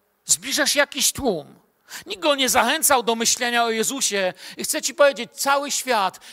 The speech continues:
nie będzie cię zachęcał, żebyś położył swoją ufność w Panu. Jeśli włączysz telewizję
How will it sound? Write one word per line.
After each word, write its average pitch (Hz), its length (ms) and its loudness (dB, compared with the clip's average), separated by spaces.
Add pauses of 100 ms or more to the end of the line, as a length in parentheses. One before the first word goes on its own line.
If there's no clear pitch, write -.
nie 226 180 -4
będzie 202 460 -6
cię 196 160 -8
zachęcał, 196 540 -6
żebyś 160 360 -10
położył 175 440 -8
swoją 165 280 -8
ufność 151 420 -16
w - 40 -20
Panu. 139 360 -18 (1700)
Jeśli 185 240 -4
włączysz 247 560 -2
telewizję 185 800 -2